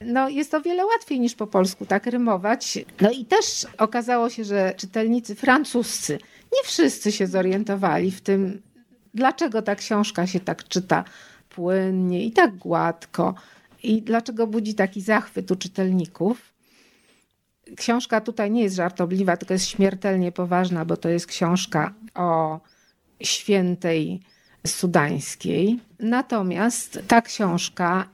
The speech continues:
jest ze dwa, dwa i pół raza dłuższa niż tamta. I to było straszne odkrycie, po prostu potworne. <laughs> Na szczęście na tę książkę miałam trochę więcej czasu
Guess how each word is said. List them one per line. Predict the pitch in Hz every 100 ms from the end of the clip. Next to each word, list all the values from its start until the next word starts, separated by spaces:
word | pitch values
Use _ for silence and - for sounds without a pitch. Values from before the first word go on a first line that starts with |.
| _
jest | 185 180 - - -
ze | 175 180 165 175
dwa, | 180 185 170 175 170 170 170 165 165 175
dwa | 170 165
i | 180 180
pół | - 175
raza | 170 165 170
dłuższa | 202 381 - - 180
niż | 151 -
tamta. | - 151 139 139 131 117 _ _ _ _
I | 247
to | 233 302
było | 226 240
straszne | 311 - 392 381 - - 254
odkrycie, | 247 - - 226 - 190
po | 285
prostu | 302 440 440 - 466
potworne. | 453 453 269 196 208 226 -
<laughs> | - - - 262 - - _ _ _ - - - - _ _ - 240
Na | 220
szczęście | 226 302 330 330
na | 254
tę | 240 320
książkę | 339 349 - 285
miałam | 262 277
trochę | 240 254
więcej | 208 180 180 170
czasu | 170 165 156 - 170 226